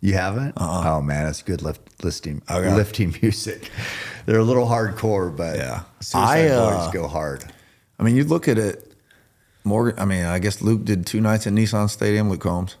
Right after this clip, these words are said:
Speaker 1: Mm-hmm.
Speaker 2: Uh, Morgan, I think, is doing two or three. I, only Garth did that back in the day. Now there's a few artists doing stadiums all the time. So
Speaker 1: Yeah.
Speaker 2: I think it's the biggest it's ever been.
Speaker 1: It feels like.
Speaker 2: Yeah, and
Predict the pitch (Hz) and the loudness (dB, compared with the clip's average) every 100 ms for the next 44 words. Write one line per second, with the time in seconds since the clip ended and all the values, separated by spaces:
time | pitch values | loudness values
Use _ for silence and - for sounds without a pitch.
0 | _ 85 82 82 82 82 - _ _ _ | _ -2 0 2 0 -4 -10 _ _ _
1 | _ 87 85 80 67 58 55 - 82 85 | _ -4 -2 -2 -4 -8 -10 -10 -6 -2
2 | 95 95 90 95 87 95 87 95 95 90 | 0 0 0 0 0 -2 0 0 0 0
3 | 90 95 95 95 92 - _ _ _ - | 0 2 2 0 -4 -16 _ _ _ -8
4 | 67 - _ _ _ _ _ _ _ _ | -8 -8 _ _ _ _ _ _ _ _
5 | - 120 131 76 92 135 - 71 67 50 | -2 2 2 0 2 0 0 -6 -6 -4
6 | 55 - 67 71 80 80 107 104 82 - | -4 -4 -6 -4 -4 -2 0 0 -4 -2
7 | 101 95 76 69 - 85 85 78 76 - | 0 0 0 -4 -6 -4 -4 -4 -6 -6
8 | - 104 110 73 76 78 80 - 85 90 | -4 -2 -2 -4 -6 -4 -4 -2 -2 -2
9 | 73 - 82 78 76 76 73 - 85 - | -4 -4 -2 0 -2 -4 -4 -2 -2 -4
10 | 67 73 73 - - 69 65 64 82 98 | -8 -8 -8 -10 -8 -8 -8 -6 -4 -4
11 | - _ 87 78 101 95 80 67 65 64 | -8 _ -6 -2 0 0 -2 -6 -8 -10
12 | - - _ _ _ _ - 82 67 - | -14 -20 _ _ _ _ -2 -2 -2 -6
13 | - 87 82 80 78 78 | -4 -2 -2 -2 -4 -4